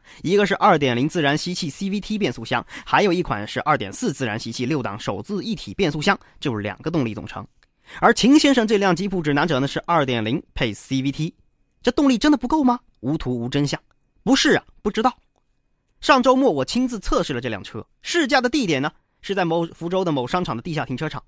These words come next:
今天我对不起大家，今天我邀请收音机前的各位呢，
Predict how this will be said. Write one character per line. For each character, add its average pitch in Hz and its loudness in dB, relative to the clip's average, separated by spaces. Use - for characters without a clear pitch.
今 196 -4
天 185 2
我 127 -2
对 226 0
不 135 -2
起 113 -10
大 147 2
家， 165 2
今 233 -2
天 233 4
我 175 2
邀 214 2
请 151 -2
收 220 0
音 220 2
机 214 -2
前 180 -2
的 185 0
各 190 2
位 190 2
呢， 170 2